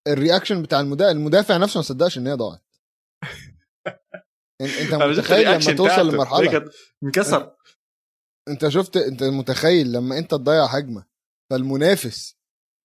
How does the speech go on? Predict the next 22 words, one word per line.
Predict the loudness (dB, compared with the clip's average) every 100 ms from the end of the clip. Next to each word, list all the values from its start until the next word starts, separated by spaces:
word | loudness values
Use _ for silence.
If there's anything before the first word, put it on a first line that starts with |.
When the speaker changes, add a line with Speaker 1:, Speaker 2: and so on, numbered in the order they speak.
| 0
Speaker 1:
يزعل، | 2 4 0 0 -8 _ _ -6
يتخض | -4 -4 0 0 2
أصلًا | 0 2 2
إنك | 0 0 -2
إزاي | -2 2 2
ضيعتها؟ | 4 2 2 0 0 -6 _ _ _ _ -16
أنت | -8
للدرجة | -6 -4 -4 -2 0 -2
دي؟ | -2 -14 _ _ _ _ _ _ _ _ _ _ -18 -10
لدرجة | 0 2 2 0
إن | 2
هم | 4 4
عملوا | 4 4 4 4
له | 4
على | 4 2
فكرة | 0 0
بطاقة | -2 2 2 2 -4 _ _ _ _ -6
على | -4 -2
فوتوشوب، | -6 -6 -4 -4
عملوا | -2 0 0
له | 0
بطاقة | -4 0 2 2 -2